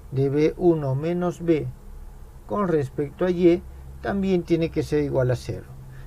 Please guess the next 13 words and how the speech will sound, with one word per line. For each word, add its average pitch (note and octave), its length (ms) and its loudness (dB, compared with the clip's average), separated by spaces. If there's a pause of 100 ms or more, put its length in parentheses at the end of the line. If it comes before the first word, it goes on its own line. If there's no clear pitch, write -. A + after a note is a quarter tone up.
(160)
En D#3 160 -2
consecuencia, F#3+ 960 4 (420)
B D#3+ 300 4 (140)
uno D#3+ 460 2
menos D#3 680 0
B F#3 240 2 (100)
es D#3 240 -4
igual C3+ 300 -2
a B2+ 40 0
cero. - 220 -8 (1160)
Y F3+ 140 8
eso F3+ 380 6
es F3+ 340 4